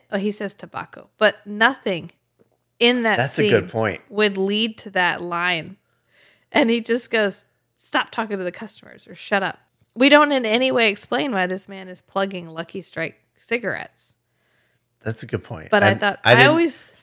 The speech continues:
Speaker 2: I didn't interpret that as a product, product placement.
Speaker 1: Yes.
Speaker 2: Okay.
Speaker 1: But I, I, is that what that is? I don't, that, I would be interested to know
Speaker 2: In
Speaker 1: because
Speaker 2: retrospect, probably.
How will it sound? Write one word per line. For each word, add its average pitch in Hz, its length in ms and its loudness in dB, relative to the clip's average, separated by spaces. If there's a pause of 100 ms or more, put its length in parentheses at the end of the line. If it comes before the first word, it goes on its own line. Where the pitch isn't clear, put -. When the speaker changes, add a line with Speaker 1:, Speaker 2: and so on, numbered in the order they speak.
Speaker 2:
I 120 100 6
didn't 131 240 2
interpret 110 460 -4
that 95 160 2
as 95 120 -4
a - 60 -16
product, - 600 -8
product 107 360 0
placement. - 440 -12 (840)
Speaker 1:
Yes. - 480 -8 (420)
Speaker 2:
Okay. 147 100 -20
Speaker 1:
But 220 320 0 (320)
I, 170 140 -6 (200)
I, 190 240 -6 (440)
is 196 160 -4
that 214 200 0
what 208 180 -6
that 190 160 0
is? 190 480 -6 (560)
I 208 100 4
don't, 196 140 -2
that, 208 160 0
I 220 80 2
would 240 140 2
be 220 120 -2
interested 196 460 -10
to 175 100 -20
know 208 160 -2
Speaker 2:
In 135 140 2
Speaker 1:
because 117 60 0 (160)
Speaker 2:
retrospect, - 720 -2
probably. 95 540 -14